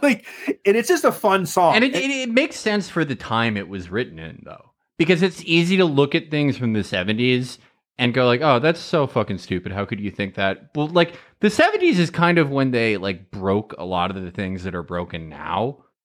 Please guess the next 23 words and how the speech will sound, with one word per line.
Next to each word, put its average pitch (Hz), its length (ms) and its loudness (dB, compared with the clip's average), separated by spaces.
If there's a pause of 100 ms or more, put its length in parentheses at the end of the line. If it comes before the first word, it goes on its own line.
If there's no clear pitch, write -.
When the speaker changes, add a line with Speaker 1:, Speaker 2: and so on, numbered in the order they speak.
Speaker 2:
And 156 160 2
so, 202 100 4
like, 175 240 4
all, 190 280 6
all 185 260 4
this 202 220 0
shit's 185 240 0
written, 160 200 -4
like, 135 180 -2
before 139 440 0
that 135 260 4
or 117 100 0
while 110 400 2
they're 110 140 0
doing 98 340 0
it. 90 180 -2
And 117 120 -4
the 123 60 -2
seventies 185 420 0
were 151 160 0
kind 147 180 0
of, 127 60 0
like, 123 220 0